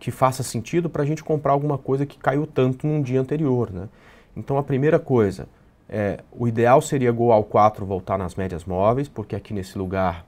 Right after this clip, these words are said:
olha só o que que aconteceu quando voltou na média. Voltou a subir, veio na média, voltou a subir, veio na média, voltou a subir.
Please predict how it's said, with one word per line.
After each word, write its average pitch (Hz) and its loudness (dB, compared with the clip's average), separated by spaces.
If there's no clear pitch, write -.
olha 107 -2
só 92 -6
o - -20
que - -12
que - -12
aconteceu 104 -8
quando 101 -6
voltou 98 -4
na 101 -4
média. 90 -6
Voltou 95 -6
a 110 -4
subir, 101 -4
veio 104 -2
na 95 -2
média, 101 -2
voltou 95 -6
a - -8
subir, 107 -6
veio 117 -4
na 151 -6
média, 156 -4
voltou 143 -4
a 139 -4
subir. 151 -2